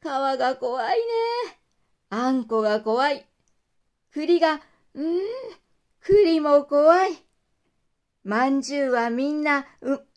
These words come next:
じゃなくて、怖い。まんじゅう怖い。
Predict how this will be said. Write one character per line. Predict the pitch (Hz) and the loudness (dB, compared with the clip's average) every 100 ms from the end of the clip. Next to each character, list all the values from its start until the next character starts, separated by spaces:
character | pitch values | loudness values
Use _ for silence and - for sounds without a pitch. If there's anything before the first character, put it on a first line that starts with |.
| _ _ - | _ _ -20
じ | 175 220 | -10 -6
ゃ | 226 | -4
な | 240 247 | -4 -6
く | - | -8
て、 | 202 196 - _ - | -8 -8 -12 _ -8
怖 | 214 262 311 370 | -4 0 2 0
い。 | - _ _ _ _ _ _ - | -4 _ _ _ _ _ _ -12
ま | 160 202 | -4 -2
ん | 233 240 | -2 -4
じ | 202 220 | -6 -4
ゅ | 220 | -4
う | 202 | -6
怖 | 202 240 269 | -4 -2 -4
い。 | - | -6